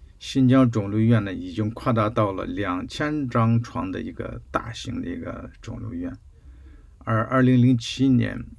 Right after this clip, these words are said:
河南省肿瘤医院只扩展到八百五十张床。大家想一想，河南的人口是一个亿，而新疆人口是两千万，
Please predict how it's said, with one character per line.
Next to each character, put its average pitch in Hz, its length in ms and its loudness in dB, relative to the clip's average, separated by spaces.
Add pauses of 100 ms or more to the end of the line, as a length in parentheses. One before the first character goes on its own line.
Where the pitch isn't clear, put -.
河 - 340 0
南 131 200 4
省 120 220 2
肿 92 180 -8
瘤 98 140 -10
医 101 40 -6
院 98 200 -4
只 98 180 -10
扩 - 240 -2
展 101 240 -6
到 107 300 -2
八 107 240 2
百 92 200 -2
五 82 120 -10
十 - 140 -10
张 104 240 -8
床。 - 200 -14 (1400)
大 104 120 -2
家 110 140 0
想 107 260 -6
一 107 40 -4
想， - 220 -10 (840)
河 - 360 0
南 151 300 2
的 117 120 4
人 117 240 6
口 110 200 -4
是 110 200 -4
一 101 140 -2
个 117 160 2
亿， 131 380 -2 (380)
而 110 140 -2
新 127 260 0
疆 120 200 4
人 107 200 -2
口 110 180 -12
是 - 160 -12
两 90 240 -10
千 107 340 -4
万， 110 200 -2